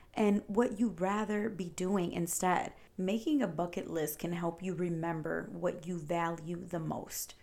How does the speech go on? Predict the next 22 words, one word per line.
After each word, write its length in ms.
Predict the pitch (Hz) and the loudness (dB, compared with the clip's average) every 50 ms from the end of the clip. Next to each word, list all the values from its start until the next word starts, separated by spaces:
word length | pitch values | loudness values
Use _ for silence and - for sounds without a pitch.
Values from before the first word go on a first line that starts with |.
| - - - - - - | -20 -20 -20 -14 -8 -6
A 80 | - | -2
bucket 380 | 170 - 196 214 - 254 254 220 | 2 2 2 4 2 2 2 2
list 340 | 208 190 180 190 - - - | 2 2 2 2 0 0 -4
taps 540 | - - 196 202 196 190 190 - - - - | -6 -4 0 2 2 0 0 -2 -4 -4 -2
into 420 | - 190 185 175 - - - 180 175 | -2 -2 0 0 -2 -2 -2 -2 0
your 280 | 165 170 170 175 170 | 0 2 2 2 2
creative 560 | 170 175 - - 190 185 185 185 - 180 160 | 0 -2 -4 -4 -4 -4 -4 -4 -2 -4 -4
side. 440 | - - - 151 143 - - - - - - - - - - - - | -2 0 2 2 2 2 0 -4 -6 -8 -12 -20 -20 -20 -14 -2 2
Even 260 | 240 240 240 294 285 | 4 6 6 6 6
if 140 | 277 262 - | 6 4 2
you 100 | 247 233 | 0 0
feel 320 | - - - 240 240 226 | 0 0 4 4 6 6
you 160 | 220 220 226 | 4 4 4
don't 200 | 220 226 226 202 160 - - | 4 4 2 2 0 -2 -4
have 320 | - 180 185 196 - - - | -2 2 2 2 2 2 0
a 100 | 165 170 | -2 -4
creative 440 | - - - 151 143 139 127 135 - | -4 -2 -2 0 0 0 0 -2 -2
side, 400 | - - - 92 82 - - - - - - - - | 0 2 2 2 2 0 -2 -6 -12 -20 -16 -6 -2
you 140 | 190 220 | 0 0
do. 480 | 214 - - 196 208 214 190 156 156 - - - - - - - | 0 0 0 2 2 2 2 0 -2 -6 -10 -16 -20 -20 -6 -2
It's 220 | - 208 - - | -2 -2 -2 0
just 440 | - - 240 240 233 - - - - | 2 4 4 4 2 -2 -6 -8 -10